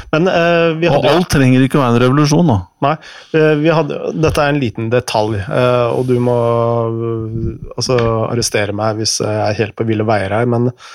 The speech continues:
Speaker 1: Atan Neke, eh, fortalte om, eh, Jens Petter Hauge-overgangen,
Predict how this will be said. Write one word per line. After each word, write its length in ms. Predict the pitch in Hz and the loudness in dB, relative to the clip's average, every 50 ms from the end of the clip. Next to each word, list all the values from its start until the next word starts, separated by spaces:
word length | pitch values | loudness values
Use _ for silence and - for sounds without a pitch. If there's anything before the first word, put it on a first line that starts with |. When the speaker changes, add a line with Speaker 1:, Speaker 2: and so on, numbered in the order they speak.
| - - - | -16 -8 -4
Speaker 1:
Atan 360 | 131 120 - 131 131 143 147 | -4 -2 0 0 0 2 2
Neke, 580 | 147 131 104 - - - - 156 160 180 160 127 - | 2 2 0 -2 -4 -4 -2 0 0 0 0 -4 -6
eh, 200 | 160 147 131 127 | -4 -2 -2 -2
fortalte 420 | 117 - 131 120 104 98 - - 120 | -4 -4 -2 -2 -2 -4 -4 -2 -2
om, 260 | 120 120 120 120 120 | 0 0 0 0 0
eh, 400 | 123 120 120 120 120 120 120 120 | 0 0 0 0 0 0 0 0
Jens 180 | 120 110 104 | -2 -2 -4
Petter 280 | - - 113 - - 135 | -4 -4 -4 -2 -2 0
Hauge-overgangen, 1160 | 107 139 127 110 107 107 110 113 110 107 110 110 - - 110 110 113 120 123 127 147 190 202 | 0 0 -2 -2 -4 -6 -4 -4 -4 -2 -4 -4 -4 -4 -4 -2 0 0 0 2 2 2 0